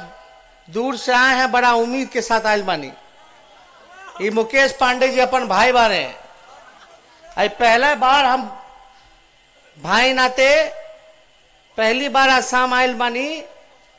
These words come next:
और आप लोगों से हम कुछ मांगत नहीं। मिली कि ना मिली?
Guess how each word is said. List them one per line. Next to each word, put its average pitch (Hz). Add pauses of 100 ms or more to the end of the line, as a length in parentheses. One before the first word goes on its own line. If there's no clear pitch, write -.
(260)
और 214
आप 247
लोगों 247
से 240
हम 226 (140)
कुछ 226
मांगत 214
नहीं। 135 (2000)
मिली 247
कि 269
ना 277
मिली? 226